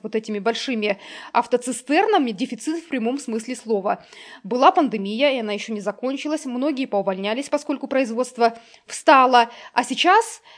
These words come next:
а, водители грузовиков в том числе, как и многие другие голубые воротнички, не спешат выходить на работу, потому что всем больше нравится сидеть по домам и получать огромные пособия от государства. И что с этим делать, сейчас никто не знает. Это отдельная большая проблема, над которой сейчас ломает голову правительство.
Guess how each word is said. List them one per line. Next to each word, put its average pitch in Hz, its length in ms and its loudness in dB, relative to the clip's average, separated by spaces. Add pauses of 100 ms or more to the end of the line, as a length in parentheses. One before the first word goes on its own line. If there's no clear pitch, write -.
(160)
а, 202 100 0
водители 247 480 2
грузовиков 254 560 -4
в - 40 -18
том 220 200 -4
числе, 277 340 0
как 415 200 -4
и - 20 0
многие 240 300 -2
другие 220 600 -4
голубые 226 400 -4
воротнички, 220 600 -4
не 311 180 0
спешат 302 420 0
выходить 226 340 -4
на 254 80 -6
работу, 262 400 0
потому 208 220 -6
что 220 180 -6
всем 240 280 -4
больше 202 220 -8
нравится 202 360 -4
сидеть 226 300 -8
по 202 80 -4
домам 262 300 2 (360)
и - 80 -6
получать 240 400 -2
огромные 330 460 0
пособия 262 460 -2
от 214 60 -6
государства. 226 680 -2
И 233 120 -6
что 262 280 -4
с - 100 -6
этим 226 240 -4
делать, 311 380 0
сейчас 262 400 -4 (200)
никто 233 320 -6
не 247 120 -4
знает. 233 340 0
Это 196 160 -4
отдельная 208 560 -2
большая 214 400 0
проблема, 247 560 0
над 202 180 -6
которой 226 300 -4
сейчас 220 320 -6
ломает 220 340 -2
голову 208 280 -6
правительство. 214 720 -4